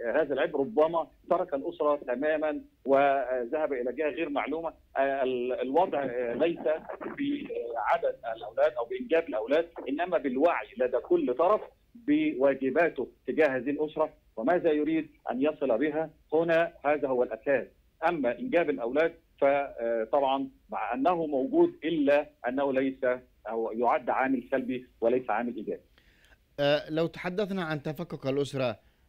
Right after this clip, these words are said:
Speaker 2: هل يترك آثارا متعددة تبدو في تربية الأطفال،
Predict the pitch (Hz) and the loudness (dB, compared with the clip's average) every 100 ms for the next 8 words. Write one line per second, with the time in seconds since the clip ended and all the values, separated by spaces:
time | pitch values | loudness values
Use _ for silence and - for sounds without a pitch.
0 | - 123 151 151 147 - 127 120 143 143 | -6 0 0 2 -2 -2 -4 -2 0 0
1 | 131 120 120 120 131 131 123 - 139 123 | 0 -2 0 0 0 2 2 2 -2 0
2 | 135 120 120 120 120 123 117 113 - 123 | -2 0 -4 -4 -2 -2 -2 -2 -2 0
3 | 123 120 | 2 0